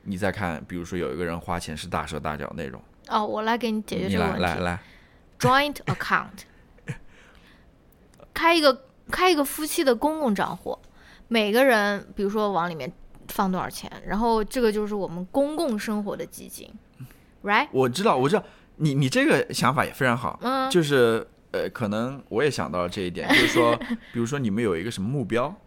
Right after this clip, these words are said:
Speaker 2: 嗯，
Speaker 1: 对吧？
Speaker 2: 对啊。
Speaker 1: 比如说我们要买辆车，
Speaker 2: 嗯。
Speaker 1: 或者我们要买个房，
Speaker 2: 嗯。
Speaker 1: 或者说我们要给自己的小孩未来
Speaker 2: 嗯。
Speaker 1: 储蓄或者什么之类的，
Speaker 2: 嗯。
Speaker 1: 的确你就开一个账号，
Speaker 2: 嗯。
Speaker 1: 比如说我每个月就放，往里面放一千块钱，
Speaker 2: 嗯。
Speaker 1: 对吧？谁都不能动。
Speaker 2: 嗯，嗯。
Speaker 1: 每个人，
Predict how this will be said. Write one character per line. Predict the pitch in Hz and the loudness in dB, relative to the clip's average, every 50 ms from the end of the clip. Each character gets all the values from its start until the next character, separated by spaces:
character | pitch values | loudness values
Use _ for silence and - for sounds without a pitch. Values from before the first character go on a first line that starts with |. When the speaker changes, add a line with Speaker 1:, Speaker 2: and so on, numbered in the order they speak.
| - - | -8 -4
Speaker 2:
嗯， | 220 226 220 214 208 | -2 0 0 0 0
Speaker 1:
对 | 139 107 | 2 2
吧？ | 104 95 | 2 2
Speaker 2:
对 | 95 | 2
啊。 | 92 98 | 0 0
Speaker 1:
比 | 107 | -2
如 | 107 | -2
说 | - 120 110 | 0 0 0
我 | 104 95 | 0 0
们 | 87 92 95 | 0 0 -2
要 | 95 95 | 0 0
买 | 90 80 65 76 | 0 0 0 0
辆 | 87 87 87 78 80 87 | -2 -2 -4 -4 -6 -8
车， | - - 107 98 95 90 - | -8 -4 -4 -4 -4 -4 -6
Speaker 2:
嗯。 | 226 220 202 190 95 | -6 -6 -6 -6 -8
Speaker 1:
或 | 101 104 | -8 -6
者 | 98 92 | -4 -4
我 | 85 80 | -4 -4
们 | 82 85 90 | -4 -4 -4
要 | 87 85 85 | -4 -2 -2
买 | 85 71 65 69 | -4 -4 -4 -4
个 | 76 85 | -6 -6
房， | - 85 76 76 73 - - - | -4 -6 -6 -6 -8 -12 -12 -10
Speaker 2:
嗯。 | 202 92 | -8 -6
Speaker 1:
或 | 92 | -6
者 | 87 80 | -6 -8
说 | - 90 82 | -8 -8 -8
我 | 80 80 | -8 -8
们 | 73 82 92 | -6 -6 -6
要 | 92 82 82 | -6 -6 -6
给 | - - 67 69 | -8 -10 -12 -12
自 | - - 101 87 | -12 -14 -14 -12
己 | - 73 | -10 -10
的 | - 58 67 | -10 -10 -10
小 | - - 62 - | -8 -8 -8 -8
孩 | 73 67 76 | -6 -6 -4
未 | 85 80 73 | -4 -4 -4
来 | 71 64 65 - 104 - | -4 -6 -8 -8 -10 -10
Speaker 2:
嗯。 | 220 214 202 190 190 - - | -10 -10 -8 -10 -12 -14 -6
Speaker 1:
储 | - - - - | 0 2 2 2
蓄 | - - - 190 | 2 -2 -4 -4
或 | - - 82 | -4 -2 -2
者 | 78 | -4
什 | 73 - 65 | -4 -6 -10
么 | 64 | -10
之 | - - - | -10 -12 -10
类 | 82 80 | -10 -12
的， | - - | -12 -8
Speaker 2:
嗯。 | - 208 196 190 - | -8 -6 -6 -8 -10
Speaker 1:
的 | - - | -12 -12
确 | - 185 - | -8 -6 -6
你 | - | -6
就 | - - | -6 -8
开 | - - - 101 | -8 -6 -4 -2
一 | 101 | -2
个 | 98 | -2
账 | 95 110 95 78 78 | -2 -4 -4 -4 -4
号， | 87 73 57 - | -6 -6 -8 -6
Speaker 2:
嗯。 | - | -6
Speaker 1:
比 | 95 | -6
如 | 95 | -6
说 | 90 95 92 92 | -4 -2 -2 0
我 | 98 | 0
每 | 95 92 78 64 | 0 -2 -4 -4
个 | 92 | -4
月 | 95 90 80 | -4 -4 -4
就 | - 90 80 | -4 -6 -10
放， | - - 92 71 - - | -6 -6 -6 -6 -4 -2
往 | 90 92 95 | -2 -2 -2
里 | 90 | -2
面 | 85 87 | -4 -6
放 | 85 - 101 92 | -4 -4 -2 -2
一 | 90 | -2
千 | - 110 101 | -2 0 0
块 | 101 92 | 2 2
钱， | 87 85 82 - | 2 0 -2 -2
Speaker 2:
嗯。 | 202 220 214 - 92 92 - | -2 -2 -2 -2 -4 -6 -6
Speaker 1:
对 | - 98 | -4 -2
吧？ | 92 85 - - - _ _ | -2 -2 -2 -6 -12 _ _
谁 | - - 101 104 | -8 -4 0 0
都 | 127 131 | 2 2
不 | 131 | 2
能 | 123 123 135 | 0 0 2
动。 | 151 147 - 185 | 0 -2 -2 -4
Speaker 2:
嗯， | 254 269 247 233 214 196 190 196 208 214 | -4 -4 -2 -2 -2 -4 -4 -6 -4 -2
嗯。 | |
Speaker 1:
每 | 208 - 98 | 0 0 2
个 | 110 117 | 2 2
人， | 107 101 104 107 - | 2 2 0 -2 -4